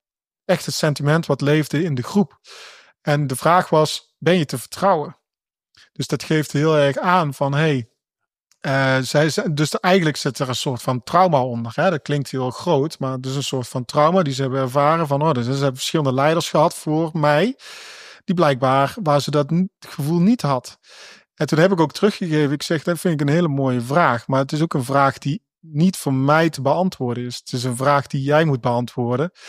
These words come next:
Dus laten we afspreken dat als ik vertrek, of dat als jij vertrekt, dat we terugkomen op deze vraag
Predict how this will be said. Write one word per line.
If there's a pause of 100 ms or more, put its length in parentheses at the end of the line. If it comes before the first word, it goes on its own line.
(240)
Dus
laten
we
afspreken
dat
als
ik
vertrek, (100)
of
dat
als
jij
vertrekt, (340)
dat
we
terugkomen
op
deze
vraag